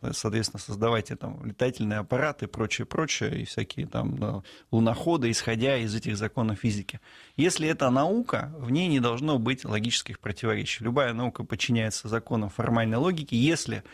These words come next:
политическая борьба есть в Венесуэле,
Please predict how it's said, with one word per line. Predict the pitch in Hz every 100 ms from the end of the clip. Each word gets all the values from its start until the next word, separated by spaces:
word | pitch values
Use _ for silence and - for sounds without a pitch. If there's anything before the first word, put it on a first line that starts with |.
| - - _ -
политическая | 131 165 - 120 - - 113
борьба | 101 113 127 113 - - -
есть | 117 123 104 - -
в |
Венесуэле, | 117 123 123 135 113 104 101